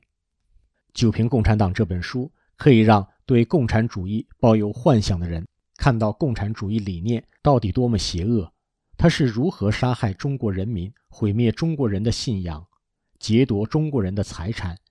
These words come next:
导致中国人民遭受历史上最严重的饥荒和灾难、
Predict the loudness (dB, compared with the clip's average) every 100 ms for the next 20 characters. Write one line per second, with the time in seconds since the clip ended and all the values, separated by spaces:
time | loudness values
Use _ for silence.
0 | _ _ _ 0 0 0 -4 -4 -2 -2
1 | -2 -2 -2 -4 -6 _ _ 0 0 0
2 | -2 2 0 0 -2 -2 -2 -2 0 0
3 | -2 -4 -4 -4 -6 -2 -2 0 -2 -4
4 | -10 -4 0 2 4 4 2 -2